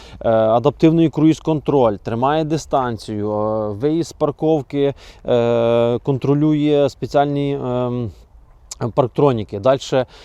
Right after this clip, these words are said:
е, машина не має камери триста шістдесят, але машини загалом, якщо отак зовнішньо глянути, в М-пакеті вона виглядає дуже класно і на, для багато кого не обов'язково є камера триста шістдесят, тому що якщо ви там маєте певний там досвід водіння, ви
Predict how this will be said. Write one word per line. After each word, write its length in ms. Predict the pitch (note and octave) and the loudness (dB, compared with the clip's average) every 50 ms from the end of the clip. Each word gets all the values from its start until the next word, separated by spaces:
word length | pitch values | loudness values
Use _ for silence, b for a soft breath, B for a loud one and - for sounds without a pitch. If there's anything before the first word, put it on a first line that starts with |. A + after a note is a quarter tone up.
| B B B | B B B
е, 200 | - B2 B2 B2 | 0 0 2 2
машина 440 | B2 C3 C3 - - F3 D#3+ D3 C#3 | 2 0 -2 0 0 0 0 0 0
не 200 | C3+ C#3+ E3 F3 | 2 2 2 4
має 280 | F3 D#3+ C3+ A#2+ A2+ | 4 4 2 2 0
камери 340 | - - C3 B2+ B2+ B2 A#2+ | 2 2 2 2 2 0 0
триста 300 | A#2+ - C#3+ C#3+ - D#3+ | 0 0 -2 -2 -2 -4
шістдесят, 540 | - - D3+ E3+ F#3 - D4 D#4 E4 A3 - | -6 -6 -6 -6 -4 -2 0 0 0 0 2
але 220 | D#3 D3+ D3+ D3 | 2 2 4 2
машини 400 | C#3+ C#3+ G#3 - - G#3 G3 F3 | 2 0 -2 0 0 0 0 0
загалом, 460 | C#3 B2 C#3 A#2+ C3+ C#3+ C#3 B2+ A2 - B B B B B - | 2 2 2 2 2 2 2 2 0 -2 B B B B B -4
якщо 220 | B2+ - - D3+ | -2 2 4 4
отак 220 | C#3 - C3+ A#2+ - | 4 6 4 4 4
зовнішньо 440 | C#3 B2+ C#3+ C#3+ C#3 B2+ - D#3+ D3 | 4 4 4 4 4 2 2 2 4
глянути, 420 | D#3 G3+ A3+ B3 G#3+ E3+ - C3+ | 4 4 4 4 2 2 4 2
в 100 | B2 A#2 | 4 4
М-пакеті 560 | C#3 C#3+ B2+ - C#3+ - G3 G3+ A3+ G3+ - C#3+ | 2 2 4 2 2 4 4 2 2 2 2 0
вона 160 | C#3 C#3+ D3 | 0 2 2
виглядає 480 | C3 A#2+ B2 B2+ D3+ D#3+ C#3+ C3 B2 | 2 2 2 6 6 6 6 6 4
дуже 280 | B2 C3+ D#3 C3 C3 C#3 | 2 2 0 0 0 0
класно 440 | - E3 F#3+ A3+ - - F3+ D#3 - | 0 2 0 0 0 -2 -6 -6 -4
і 260 | - D3+ D#3 D3+ C#3+ | -4 -2 -2 -2 -2
на, 760 | B2 A#2+ C3 C3+ C#3 C3+ C3 C3+ C3 C3 C3 B2+ B2+ B2 B2 | -2 -2 -2 0 0 0 0 0 0 0 0 2 2 0 0
для 340 | A#2 A#2 A#2+ A#2+ B2 C#3 C#3 | 0 -2 -6 -2 2 2 4
багато 420 | C3+ C#3 C3+ C3+ C#3 C#3+ - C3+ | 6 6 6 6 6 4 2 0
кого 440 | - - F3 G3+ G#3 G3+ F3+ D#3+ - | 2 4 2 4 4 4 2 0 0
не 380 | A#2+ B2+ C3 C3+ C#3 C3+ C3+ C3 | -4 -6 -4 -4 -4 -2 -2 -2
обов'язково 540 | C3 C3 A#2+ C3 C3+ B2+ - - D#3 C#3+ C3 | -2 -2 0 0 0 0 0 -2 -2 0 0
є 80 | B2 | 0
камера 300 | G#2+ - C3 B2+ C3 B2 | 0 -2 -4 -2 -2 -4
триста 300 | - - B2+ - - - | -4 -4 -8 -6 -8 -8
шістдесят, 420 | - - D3 C#3 - A3 A3 F#3 - | -6 -6 -8 -4 -4 -4 -4 -4 -6
тому 180 | C#3 C#3 C#3+ | -6 -8 -8
що 140 | - - B2+ | -8 -8 -10
якщо 160 | - - C#3+ | -8 -6 -4
ви 100 | B2+ A#2+ | -4 -4
там 180 | - - G#2+ A2 | -4 -6 -6 -6
маєте 320 | B2+ B2+ A#2+ - - A2 | -4 -6 -6 -4 -6 -6
певний 380 | - - A#2+ A2+ G#2+ G#2 G2+ F#2 | -4 -2 -2 -2 -2 -4 -8 -8
там 180 | - F#2+ G2+ | -10 -8 -4
досвід 280 | G#2+ A#2+ A2 - B2+ B2 | -2 -2 -2 -4 -6 -8
водіння, 380 | C#3 D#3+ E3+ A3 A#3+ A3+ F#3+ C#3 | -8 -8 -6 -6 -6 -4 -4 -2
ви 180 | C3+ D#3 C#3+ | 0 -2 -2